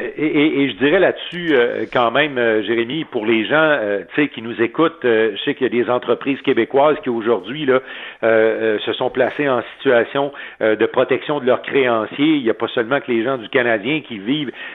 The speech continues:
des situations, euh, euh, des situations, euh, périlleuses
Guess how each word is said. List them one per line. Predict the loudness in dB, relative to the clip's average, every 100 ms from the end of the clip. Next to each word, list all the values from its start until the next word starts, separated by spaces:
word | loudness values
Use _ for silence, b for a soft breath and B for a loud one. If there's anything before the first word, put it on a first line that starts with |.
| B
des | -2 -2 -4
situations, | -2 2 2 2 -2 0 0
euh, | 0 -4 B B
euh, | -2 -2
des | -2 -6 -2
situations, | 0 0 0 0 2
euh, | 0
périlleuses | 2 0 2 2 4 2